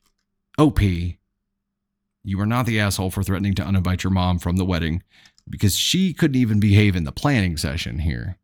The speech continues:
Shows no signs of attempting to control herself for the actual event. You had to create a boundary.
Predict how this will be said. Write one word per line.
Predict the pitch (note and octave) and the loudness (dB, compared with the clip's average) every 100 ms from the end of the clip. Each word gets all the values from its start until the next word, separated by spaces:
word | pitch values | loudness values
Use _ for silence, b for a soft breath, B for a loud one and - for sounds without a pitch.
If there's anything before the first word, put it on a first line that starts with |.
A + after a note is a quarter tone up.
| - | -10
Shows | - A#2 G2 G2 | -4 -2 -2 0
no | B2 C3+ B2 | 0 2 0
signs | - A#2 A2 G#2 | 2 0 2 0
of | F#2+ F2+ - | -2 -6 -8
attempting | A#2+ - C#3 A2 G2+ F#2 | -8 0 0 2 0 0
to | F#2+ | 0
control | F#2+ - F#2 | -2 -2 -2
herself | E2+ E2+ F2+ F2 _ _ _ _ | 0 -2 -2 -6 _ _ _ _
for | - - D#3+ A#2+ | -10 0 2 4
the | A2 | 2
actual | G#2+ F#2+ - F#2 E2+ | 2 0 -2 -4 -4
event. | E2 G#2 F2+ - | 0 0 0 -4
You | F#2+ | 0
had | A2 G2+ | 0 0
to | |
create | - A2 | 0 0
a | F#2 | 2
boundary. | F#2 C#2+ A1 | 0 -2 -10